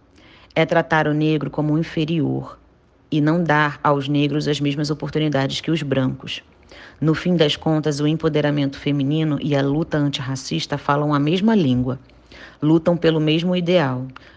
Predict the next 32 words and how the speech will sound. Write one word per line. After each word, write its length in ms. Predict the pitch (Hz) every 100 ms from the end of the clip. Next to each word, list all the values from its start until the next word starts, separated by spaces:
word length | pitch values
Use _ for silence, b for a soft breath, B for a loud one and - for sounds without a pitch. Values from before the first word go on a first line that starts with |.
| -
de 120 | 147
que 120 | 160
somos 460 | - 147 147 143 -
todos 340 | 170 185 190
detentores 640 | 165 165 156 151 139 135
dos 180 | 139 139
mesmos 360 | 143 165 185 170
direitos 500 | 165 139 139 - 156
e, 60 |
como 280 | - 156 151
tal, 300 | - 143 143
queremos 380 | 143 160 143 151
as 80 | 151
mesmas 320 | 139 151 147
oportunidades. 920 | 147 143 156 160 139 127 127 - - - _ _ _ B B B B
Eu, 140 | 185
como 260 | 196 220 208
mulher 640 | 180 143 151 156 143 - -
e 80 | 135
negra, 500 | 135 156 139 131 120 - B
sinto 360 | - - 185 185
literalmente 720 | 185 214 214 190 156 151 -
na 120 | 156
pele 440 | 143 - 143 147 147
o 100 | 170
peso 320 | - 156 156
de 80 | 165
fazer 280 | - 151 151
parte 340 | 147 143 -
dessas 320 | 156 - 151
duas 300 | 143 151 180
lutas. 500 | 151 139 135 131 -